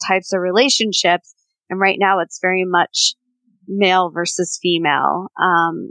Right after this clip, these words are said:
and we know that that doesn't feel safe and work for everybody and meet everybody's needs.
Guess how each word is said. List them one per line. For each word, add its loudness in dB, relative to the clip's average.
and 0
we 0
know 2
that 2
that 2
doesn't 2
feel 2
safe 0
and -4
work -6
for 2
everybody 0
and -2
meet 0
everybody's 0
needs. -2